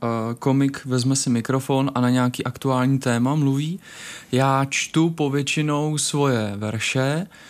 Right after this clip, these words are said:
s tím, že si mnoho lidí myslí, že to je to, co já vkládám třeba na Instagram, nebo že to je jenom to, co dávám do knížek, ale ne.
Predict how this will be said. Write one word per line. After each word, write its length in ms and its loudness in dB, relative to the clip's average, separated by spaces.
s 160 -4
tím, 220 4
že 160 2
si 240 0
mnoho 280 2
lidí 240 0
myslí, 300 0
že 140 2
to 140 -2
je 80 2
to, 200 -2
co 160 -2
já 180 2
vkládám 500 0
třeba 300 -2
na 140 0
Instagram, 680 2
nebo 260 0
že 140 -2
to 140 -2
je 340 0
jenom 320 2
to, 120 -4
co 220 -2
dávám 420 0
do 100 0
knížek, 580 0
ale 220 2
ne. 320 2